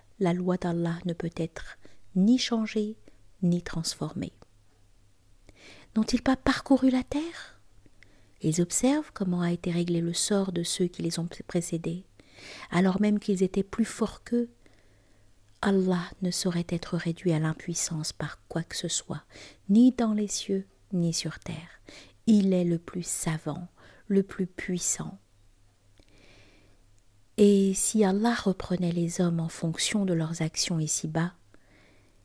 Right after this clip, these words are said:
il ne laisserait sur la surface de la terre aucun être vivant.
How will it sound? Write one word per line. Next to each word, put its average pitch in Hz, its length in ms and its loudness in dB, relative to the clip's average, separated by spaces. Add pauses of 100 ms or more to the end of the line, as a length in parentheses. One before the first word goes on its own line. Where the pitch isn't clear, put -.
(220)
il 196 160 4
ne 190 100 4
laisserait 180 380 0
sur - 180 -2
la 160 100 0
surface 165 520 -4
de 160 60 0
la 156 140 0
terre 156 320 -4 (120)
aucun 170 500 -2
être 156 300 -6
vivant. 160 400 -10